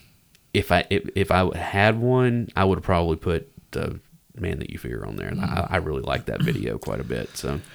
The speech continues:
Speaker 2: The only one, other one I considered putting on there was, um,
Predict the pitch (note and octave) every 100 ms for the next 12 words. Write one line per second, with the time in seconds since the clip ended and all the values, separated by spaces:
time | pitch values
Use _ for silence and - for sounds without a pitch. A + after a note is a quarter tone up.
0 | - - C3 D#3+ F#3 D#3+ C3+ A2 B2 G#2+
1 | G#2 G2+ F#2 - G2 G2+ F#2 E2 G#2+ F#2
2 | E2 E2+ F2 E2 E2+ D#2 D#2+ A2 D#2 D2+
3 | C#2+